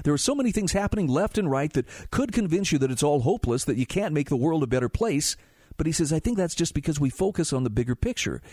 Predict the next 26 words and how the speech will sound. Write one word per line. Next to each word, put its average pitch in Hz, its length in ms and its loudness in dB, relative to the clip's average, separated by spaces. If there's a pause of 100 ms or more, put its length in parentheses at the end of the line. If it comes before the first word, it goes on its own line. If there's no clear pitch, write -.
(340)
If 247 220 0
we 214 100 0
constantly 180 480 -2
remind 131 360 0
ourselves 170 460 0
to - 100 -2
look 120 340 -2
at 202 60 -4
the 220 80 0
little 147 240 0
things, 143 420 -2 (420)
the 92 100 -4
smiles 110 540 0
people 147 260 -2
give 127 240 -2
us, - 260 -4 (320)
the 107 80 0
person 135 300 0
who 120 80 0
gave 131 240 0
up 156 140 -2
their 151 140 2
line 127 320 0
in 139 80 0
the 143 60 0
queue, 139 400 0